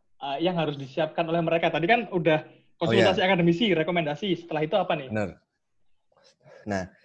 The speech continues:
Speaker 2: kemudian kita melakukan yang namanya benchmarking itu tadi ya. Benchmarking itu adalah sebuah perbandingan sih sebenarnya. Perbandingan antara brand yang sejenis. Kalau saya, biasanya langsung saya perbandingkan dengan brand yang udah punya nama.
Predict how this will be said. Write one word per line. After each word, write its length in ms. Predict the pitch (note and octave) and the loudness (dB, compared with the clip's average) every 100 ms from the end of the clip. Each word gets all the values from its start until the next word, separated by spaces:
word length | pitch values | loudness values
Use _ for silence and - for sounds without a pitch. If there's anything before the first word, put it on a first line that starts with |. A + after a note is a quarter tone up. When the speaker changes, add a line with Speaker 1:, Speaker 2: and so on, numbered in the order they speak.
| _ _ | _ _
Speaker 2:
kemudian 400 | C3 A#2+ A#2+ D3+ | -4 0 -2 -2
kita 160 | D3 D#3+ | -2 0
melakukan 320 | C3+ C#3+ D3 | 0 2 2
yang 80 | B2+ | 2
namanya 160 | C3 D3 | 0 0
benchmarking 480 | F#2 F#2 G2+ A#2+ A2+ | -2 -2 -2 -2 0
itu 80 | A2+ | 0
tadi 240 | G#2+ G2 | 0 -2
ya. 80 | D2 | -4
Benchmarking 560 | - F#2+ A2 G#2+ B2+ | -6 -6 -4 -2 -2
itu 160 | B2+ F#3 | 0 2
adalah 240 | C#3 G2 | 2 2
sebuah 320 | G#2 G2+ G2 F2+ | -2 -6 -8 -6
perbandingan 560 | A#2 F#2+ F2 G2 A#2 | -6 -6 -4 0 0
sih 160 | G#2+ A2 | 0 -4
sebenarnya. 480 | F2+ D2+ C#2+ D#2+ D2+ _ _ _ _ | -4 -8 -8 -8 -10 _ _ _ _
Perbandingan 480 | G2 F#2 F2 A2+ | -6 -4 -2 -2
antara 560 | - G#2 G#2 G#2 A2+ C3 - _ _ _ | -4 -2 -2 0 -2 -4 -12 _ _ _
brand 240 | A#2+ B2+ | -2 0
yang 80 | B2 | 0
sejenis. 640 | A#2+ A#2 F#2 F2+ F2 - _ _ _ _ | -2 -6 -4 -6 -6 -12 _ _ _ _
Kalau 240 | - C#3 - | 0 2 4
saya, 320 | E3+ D3+ C3 | 2 2 0
biasanya 520 | C3 F#2 C3+ C#3 C3 | 0 -2 0 -2 -2
langsung 640 | B2 C3 C3 C3 - D#3 D3+ | -2 -2 -2 -4 -4 -4 -4
saya 320 | B2+ A#2+ A#2+ | -4 -2 -2
perbandingkan 480 | A2 F#2+ F2 F#2+ A#2+ | -4 -6 -8 -6 -6
dengan 240 | F#2 F#2 | -6 -8
brand 240 | - A#2 A#2 | -4 -4 -2
yang 120 | A2 | -4
udah 100 | F#2 | -8
punya 200 | - F#2 | -6 -6
nama. 320 | F#2 F#2 F2 | -4 -6 -8